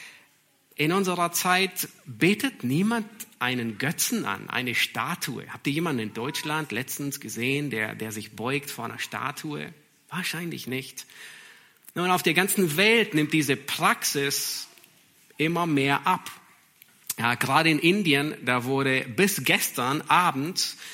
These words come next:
ein Fest gefeiert, das Diwali-Fest, ja, ein Fest zu Ehren von Göttern.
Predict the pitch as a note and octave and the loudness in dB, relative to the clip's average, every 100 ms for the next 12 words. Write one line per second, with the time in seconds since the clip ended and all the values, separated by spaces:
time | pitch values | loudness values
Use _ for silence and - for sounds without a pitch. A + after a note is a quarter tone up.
0 | - - - C3+ C#3 - G3 F#3 - - | -16 -12 -2 0 0 2 0 0 -4 -4
1 | B2+ A#2+ A#2+ B2+ C3 C3 - - - _ | -2 0 2 2 -2 -4 -8 -10 -16 _
2 | A#2+ A#2+ A#2 A2 C#3+ B2+ D3 F3 F3 A#2 | -4 -4 -4 -2 -2 4 6 6 4 0
3 | - - - - A2+ A#2+ A#2 - D3+ - | -2 -6 -8 -8 -4 -2 -2 -2 -2 -2
4 | - - - - - D#3 - E3 D#3+ F3+ | -6 -10 -12 -2 0 0 0 4 4 4
5 | G3 G#3+ F#3 - E3 G3+ - D3 B2+ C4 | 2 0 -2 0 0 0 -4 -2 2 2
6 | C#4+ - A#2+ G#2 G#2+ | 2 0 0 -2 -6